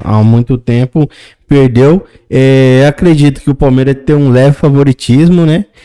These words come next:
Até porque vai jogar em casa, com o apoio da torcida. Só que eu não acredito que vai ser um jogo fácil. Tipo, três a zero,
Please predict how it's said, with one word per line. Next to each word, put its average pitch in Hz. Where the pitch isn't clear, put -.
Até 117
porque 131
vai 120
jogar 120
em 113
casa, 135
com -
o 120
apoio 117
da 113
torcida. 139
Só 123
que 139
eu 156
não 160
acredito 156
que 170
vai 160
ser 165
um 160
jogo 156
fácil. 151
Tipo, -
três 120
a 120
zero, 117